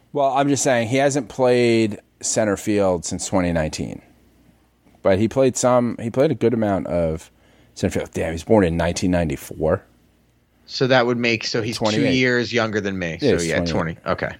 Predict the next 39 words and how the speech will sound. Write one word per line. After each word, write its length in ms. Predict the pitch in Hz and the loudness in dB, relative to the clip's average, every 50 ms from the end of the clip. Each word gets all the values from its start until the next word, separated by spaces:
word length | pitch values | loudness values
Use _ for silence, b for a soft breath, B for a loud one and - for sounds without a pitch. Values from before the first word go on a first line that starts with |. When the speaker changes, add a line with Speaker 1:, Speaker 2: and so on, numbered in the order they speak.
| - | -2
Speaker 1:
Yeah. 80 | - 196 | 0 2
Speaker 2:
Yeah. 160 | 262 240 - - - _ _ _ _ _ - - _ _ _ _ _ _ _ _ _ _ _ _ _ _ _ _ _ _ _ _ _ _ _ | 2 2 0 -4 -12 _ _ _ _ _ -20 -20 _ _ _ _ _ _ _ _ _ _ _ _ _ _ _ _ _ _ _ _ _ _ _
Speaker 1:
So, 320 | - - - 110 95 101 107 | -8 -2 2 4 4 4 4
I 120 | 90 107 | 2 2
mean, 260 | 107 113 113 113 110 | 2 2 2 0 0
who 260 | - - 101 110 120 | -2 -4 -2 0 2
knows? 280 | 127 165 196 143 - - | 2 4 2 2 2 0
May-, 260 | 104 101 95 95 - - | 2 2 2 2 0 -2
maybe 500 | 85 92 95 101 107 110 113 117 113 101 | 0 0 2 2 2 4 4 4 4 2
it 100 | - - | 0 0
could 200 | - 110 104 120 | -2 -2 0 2
be 100 | 131 131 | 0 2
him. 280 | 143 151 160 202 175 - _ | 2 2 0 0 -4 -8 _
He's 240 | - - 104 101 - | -10 -8 -8 -6 0
got 500 | - 104 95 95 95 95 92 90 - - | 2 4 6 6 6 6 6 4 2 0
seventy-one 540 | - - 117 104 104 107 107 104 107 104 104 | 0 2 2 2 2 0 0 2 2 2 2
games 500 | 98 98 98 107 120 143 147 - - - _ _ _ _ - - | 0 0 0 0 0 -2 -2 -4 -8 -12 _ _ _ _ -14 -8
i-, 180 | - 85 90 - - | -6 -4 -4 -4 -4
in 160 | - 98 98 | -4 -4 -2
center 260 | - - 101 98 - | 0 2 2 2 2
field 240 | - - 95 113 131 | 2 2 2 2 2
in 60 | 131 | 0
his 160 | 123 123 - | 0 0 -2
career. 320 | - - 139 143 151 175 B B B B B B B B B B _ | -2 0 2 2 2 2 B B B B B B B B B B _
But, 280 | - 151 147 147 - - - - | 0 2 2 2 -2 -6 -12 -6
you 160 | 127 147 151 | 0 2 4
know, 140 | 143 135 131 | 4 4 4
I 160 | 127 131 135 | 4 4 2
think 260 | 135 - 151 147 139 | 4 4 2 2 4
when 120 | 131 139 135 | 4 2 2
it 60 | 131 | 2
comes 180 | - 135 120 104 | 4 2 2 4
down 220 | - 107 117 147 | 4 4 4 4
to 160 | - - 107 101 | 2 2 2 2
it, 60 | 90 | 2
we're 260 | 76 87 95 98 101 | 2 2 2 4 4
looking 320 | 101 101 98 - 104 95 | 4 2 2 2 2 2
at, 360 | 95 95 95 92 95 95 - - _ _ _ _ _ _ _ _ _ _ _ _ | 2 2 4 4 2 2 0 -4 _ _ _ _ _ _ _ _ _ _ _ _
like, 400 | - 147 156 156 - - B B | -2 0 0 0 0 -4 B B